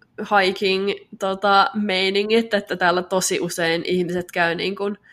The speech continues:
niinku vaeltamassa, ja varmaan just kaipaa sellaista niinku vähän luonnon rauhaa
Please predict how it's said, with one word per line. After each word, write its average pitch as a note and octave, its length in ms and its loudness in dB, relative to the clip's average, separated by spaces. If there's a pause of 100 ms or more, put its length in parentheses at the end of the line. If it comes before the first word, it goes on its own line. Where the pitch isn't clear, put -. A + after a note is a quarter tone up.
niinku G#3 260 0
vaeltamassa, C#4+ 680 4
ja A3+ 80 4
varmaan A#3+ 520 2
just A#3 240 2
kaipaa G3 420 4
sellaista F3 380 0
niinku E3+ 260 0 (560)
vähän E3 440 -2
luonnon F3 480 2 (180)
rauhaa F3 720 4